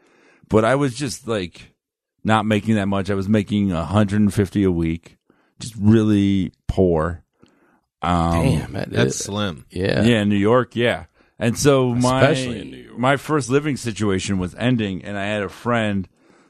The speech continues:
Speaker 1: uh, who was like, "Hey, you could stay in my basement." And, um, it was like this, like, you have to lift a metal grate. There's, like, cobwebs. I, I did jokes about this in my stand-up. Yeah.
Speaker 3: Were there windows?
Speaker 1: No,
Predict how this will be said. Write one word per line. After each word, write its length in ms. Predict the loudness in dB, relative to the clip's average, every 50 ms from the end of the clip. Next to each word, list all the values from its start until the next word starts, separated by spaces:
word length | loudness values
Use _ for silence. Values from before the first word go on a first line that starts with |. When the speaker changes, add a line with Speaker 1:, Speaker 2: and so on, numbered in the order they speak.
| _ _ -20 -20 _ -4
Speaker 1:
uh, 360 | -2 0 0 0 0 -2 -4
who 140 | -4 -4 -4
was 140 | -4 -2 0
like, 140 | -2 -2 0
"Hey, 220 | 0 0 2 2
you 160 | 0 0 -2
could 160 | -4 -4 -6 -4
stay 200 | -2 -2 0 0
in 80 | -2
my 120 | -2 -4 -2
basement." 580 | 0 0 0 0 -2 -2 -2 -4 -4 -4 -6 _ _ _ _ _ _ _ _ _ _ _ _ _ _ _ _ _ _ _ _ -2
And, 500 | 0 2 2 2 2 0 0 -2 -2 0
um, 320 | 0 0 2 0 0 -2 -4
it 80 | -6 -8
was 240 | -6 -6 -4 -2 -2
like 420 | 0 -2 -2 -4 -8 _ -20 -20 _ _ -6
this, 240 | -4 -4 -4 -2 0
like, 280 | 0 0 0 -2 -2 -4
you 60 | -4
have 100 | -4 -4
to 100 | -4 -6
lift 300 | -4 -4 -4 -4 -4 -4
a 80 | -4 -2
metal 280 | 0 0 0 0 -2
grate. 640 | -2 -2 0 2 2 2 2 0 0 -2 -4 -6 _ -6
There's, 200 | -4 -2 0 2
like, 160 | 0 0 0
cobwebs. 760 | -2 -2 0 0 0 0 0 2 2 2 0 -2 -4 -10 -10 -4
I, 200 | 0 0 2 2 2
I 80 | 0
did 220 | -2 0 -2 -2 0
jokes 280 | 0 0 0 0 -2
about 200 | -2 -2 -2 -2
this 160 | -4 -6 -8
in 40 | -6
my 100 | -8 -8
stand-up. 420 | -8 -8 -6 -6 -6 -6 -8 -6 -2
Yeah. 100 | 0 0
Speaker 3:
Were 60 | 2
there 120 | 2 2
windows? 520 | 2 0 0 0 -2 -2 -4 -6 -10 -16 _ _ _ _ _ _ _
Speaker 1:
No, 240 | -4 -2 -2 -2 -4